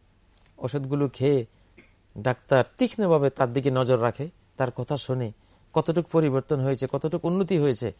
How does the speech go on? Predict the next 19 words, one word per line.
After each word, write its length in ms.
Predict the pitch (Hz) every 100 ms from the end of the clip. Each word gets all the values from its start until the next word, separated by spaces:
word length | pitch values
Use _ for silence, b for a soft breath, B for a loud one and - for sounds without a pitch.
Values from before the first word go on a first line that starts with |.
| _ -
এটা 160 | 139
দেখে। 320 | 120 123 -
কারণ 260 | - 220 226 b b -
ওষুধ 260 | 240 285
খাওয়ার 240 | - 254 240
উদ্দেশ্য 380 | 185 240 - 294
হলো 300 | 240 170 117 b b b
তার 120 | 165
স্বাস্থ্যের 380 | - 175 - 180
উন্নতি 320 | 180 226 139
হওয়া। 220 | 104 82 - _ _ b b b b _ -
রমাদানের 500 | 143 175 190 226 254
এক 240 | - 240 -
মাসের 440 | 254 311 320 302 269 _ _ _ _
এই 160 | 208 240
যে 120 | 240
ঔষধ, 460 | 220 208 - 196 -
আসমানি 540 | - - 156 185 180 160
ঔষধ 380 | 185 190 190